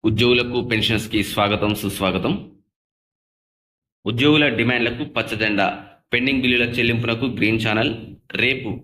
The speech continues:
క్యాబినెట్ భేటీలు నిర్ణయం. ఒక డిఏకు సుముఖం, రెండో డిఏపై చర్చ. ఆర్థికేతర అంశాల్లో దాదాపు అన్నింటిపైన సానుకూలమే. ఏటా సాధారణ బదిలీలకు సుముఖత. రైతు భరోసా, రైతు బీమా, బోనస్లపై చర్చ.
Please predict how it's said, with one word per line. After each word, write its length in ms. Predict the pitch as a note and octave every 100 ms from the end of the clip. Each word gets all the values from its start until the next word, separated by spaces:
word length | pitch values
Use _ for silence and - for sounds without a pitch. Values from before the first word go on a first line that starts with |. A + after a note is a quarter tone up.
| -
క్యాబినెట్ 340 | A2+ B2 C3
భేటీలు 320 | A#2 A#2 A2+ A2
నిర్ణయం. 540 | A2 A#2 C#3+ C#3 -
ఒక 160 | F#2+ A#2+
డిఏకు 380 | A#2 A#2 A#2 A#2
సుముఖం, 480 | - A#2 C3 D3
రెండో 320 | G2+ G#2+ A#2 A2+
డిఏపై 400 | G#2+ G#2+ G#2 G#2+
చర్చ. 340 | G#2 - A2+ A2+ - _ _ _ _ _ _ _ -
ఆర్థికేతర 480 | G#2 B2+ C3 C#3 C3+
అంశాల్లో 360 | B2 B2 B2+ C#3+
దాదాపు 440 | A2+ A2 A#2 A#2+
అన్నింటిపైన 600 | A#2 G#2+ A#2 A#2 A#2 A2+
సానుకూలమే. 840 | A2 G#2+ G#2 G#2 G#2+ G2+ F#2+ - - _
ఏటా 300 | A2 B2 C3
సాధారణ 540 | C3 - A2+ A#2+ A#2+ A#2+
బదిలీలకు 460 | A2+ A2+ A2+ -
సుముఖత. 360 | A2+ A2+ A2 A2+ D#3 - - - - _ _ -
రైతు 300 | G#2 C3 C#3+
భరోసా, 380 | C#3 C3+ C3+
రైతు 340 | C3+ G#2+ A#2 B2
బీమా, 320 | B2 B2 C3
బోనస్లపై 640 | F#2+ G2+ A#2 A#2 A#2 A#2+
చర్చ. 480 | A#2 A2+ G#2 A2+ G2